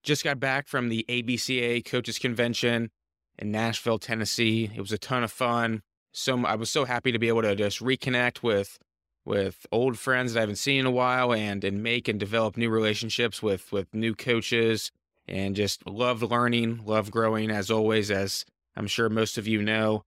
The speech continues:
So it was, it was a ton of fun. It was a great experience, as it always is, going to that convention. On today's episode, we have Brett Carroll. Brett currently started a, a travel baseball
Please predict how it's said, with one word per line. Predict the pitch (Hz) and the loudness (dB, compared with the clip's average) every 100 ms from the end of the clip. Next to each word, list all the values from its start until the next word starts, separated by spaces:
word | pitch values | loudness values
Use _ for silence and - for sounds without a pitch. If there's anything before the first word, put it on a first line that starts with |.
| _ - | _ -8
So | - | 0
it | 120 | 0
was, | 120 | 2
it | 123 | 0
was | 123 | 0
a | |
ton | 117 143 | -2 -2
of | 127 | 0
fun. | 131 104 | 0 0
It | |
was | 92 101 | -2 -2
a | |
great | 113 113 | 2 2
experience, | 107 - 113 110 107 - - - - | 0 -2 0 0 0 -4 -8 -10 -6
as | 113 110 | -2 0
it | 107 | 2
always | 104 107 104 104 | 2 2 2 2
is, | 107 98 | 0 0
going | 110 104 101 | -2 -2 -2
to | 98 | -2
that | 95 - | -2 -4
convention. | 98 95 98 - 95 92 _ _ _ _ _ _ - | -6 -4 -4 -4 -6 -8 _ _ _ _ _ _ -8
On | 131 131 | -4 -2
today's | 147 156 180 170 | -2 0 -2 -2
episode, | 147 147 - 165 151 | -2 -2 0 0 0
we | 147 131 | 0 0
have | 120 107 92 | -2 -2 -2
Brett | 120 - | -2 -4
Carroll. | - 131 131 90 80 _ _ _ - | -2 2 2 0 -4 _ _ _ -2
Brett | 139 165 - _ | 0 0 -4 _
currently | - 135 131 123 | -6 -2 -2 -2
started | - 131 131 127 123 | -2 -2 0 0 2
a, | 117 113 107 107 | 2 2 0 -2
a | 107 | -6
travel | - 135 135 147 | -4 -4 -2 -2
baseball | 127 131 - 135 131 131 | -2 -2 0 0 2 0